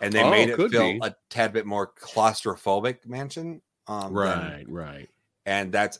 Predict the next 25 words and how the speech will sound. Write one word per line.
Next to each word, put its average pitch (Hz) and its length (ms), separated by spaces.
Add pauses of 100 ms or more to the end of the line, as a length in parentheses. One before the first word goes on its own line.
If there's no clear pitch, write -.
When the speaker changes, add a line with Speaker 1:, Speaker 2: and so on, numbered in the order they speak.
Speaker 1:
'cause 113 240
I 113 140
hear 113 180
people 104 240
complain 101 360
about 98 240
that. 104 120
And 90 100
I 87 60
said, 87 160
"That's 92 180
a 101 60
lens 95 320
choice, - 380
man." 55 160 (400)
Speaker 2:
Right. 73 180
Speaker 1:
Like, 85 160
I'm 92 80
sure 113 240
that 104 180
thing 101 140
was 90 120
built 87 240
to - 60
scale. - 360